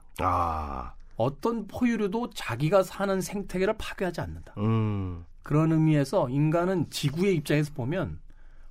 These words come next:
Speaker 2: 포유류가 아니라 바이러스다.
Speaker 1: 음.
Speaker 2: 라고 이야기하는 걸 들은 적이 있는데
Speaker 1: 음.
Speaker 2: 이 엔드게임의 세계관도 사실은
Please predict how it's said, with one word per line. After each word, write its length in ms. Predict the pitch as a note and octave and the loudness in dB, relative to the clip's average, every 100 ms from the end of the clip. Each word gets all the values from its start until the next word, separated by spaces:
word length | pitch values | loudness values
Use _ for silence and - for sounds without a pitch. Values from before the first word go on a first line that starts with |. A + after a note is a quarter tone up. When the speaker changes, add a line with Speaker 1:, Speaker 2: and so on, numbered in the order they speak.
| - | -10
Speaker 2:
포유류가 640 | - - A#3 - - - | -4 0 4 6 6 4
아니라 360 | - A2+ D#3+ F#3 - - - - - | 4 4 -2 -2 -8 -20 -20 -18 -10
바이러스다. 760 | - G2+ B2 C#3 C#3+ - - - A#2 | 0 2 4 4 2 -4 -8 -6 0
Speaker 1:
음. 540 | A#2 A2 G2+ F#2+ F2+ | 2 4 2 -2 -2
Speaker 2:
라고 180 | D#3+ D3 | 0 4
이야기하는 540 | D3 C#3+ C#3+ C#3+ C#3 B2+ | 4 4 4 4 2 2
걸 340 | B2+ A2 G#2+ - - - - - - | 0 0 -4 -14 -20 -20 -20 -20 -12
들은 240 | - C#3 C3 | -2 2 4
적이 220 | B2+ C#3+ | 4 4
있는데 460 | G#2 F2+ C3+ F#2 D#2+ | 2 0 -4 -4 -4
Speaker 1:
음. 240 | G#2 F#2 | -2 0
Speaker 2:
이 60 | D#3 | 2
엔드게임의 480 | D3 F3 - G#3 B3+ | 2 2 2 2 2
세계관도 460 | A#3 A#3 B3 A3 | 0 0 0 -2
사실은 520 | C4 - - C4+ D4 | -4 -6 -4 0 0